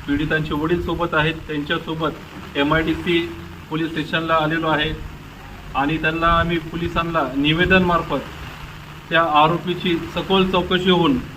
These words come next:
या कटामध्ये त्याचे घरचे सामील होते, परत त्या डॉक्टरांनी या आधी बरेच काय गुन्हे असे केलेले आहेत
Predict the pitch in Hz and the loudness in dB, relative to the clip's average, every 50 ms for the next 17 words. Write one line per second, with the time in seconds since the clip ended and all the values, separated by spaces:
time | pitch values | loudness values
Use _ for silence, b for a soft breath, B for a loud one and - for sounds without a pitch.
0 | - 135 143 156 160 156 160 151 156 165 160 165 165 165 160 165 156 135 - 151 | -4 0 2 2 2 2 0 0 2 2 2 2 2 2 2 2 2 0 0 -2
1 | 147 147 160 143 139 139 139 - 180 165 - - 165 160 160 165 170 165 160 156 | -4 -4 -2 0 0 -2 -2 -2 -4 -6 -4 -2 0 0 2 2 2 0 0 0
2 | 156 175 175 175 175 170 - - - - - - - - - - - - - - | 0 0 0 0 -2 -4 -8 -14 -16 -18 -18 -18 -18 -18 -18 -18 -18 -12 -4 -2
3 | 151 160 165 165 165 160 175 165 160 156 160 170 160 - 180 175 175 175 170 170 | 0 0 0 0 0 0 0 0 0 0 -2 -2 -2 -2 0 2 2 2 2 2
4 | 175 165 143 127 135 143 156 160 160 147 147 156 156 185 185 180 185 180 175 185 | 2 2 2 2 2 4 6 6 6 8 6 6 6 4 2 4 4 4 4 4
5 | 185 - - 180 180 170 165 170 180 175 165 - 185 170 - 180 175 180 180 180 | 4 4 4 4 4 4 2 2 4 4 4 4 2 -2 0 0 2 2 4 4
6 | 170 156 160 151 | 4 4 4 2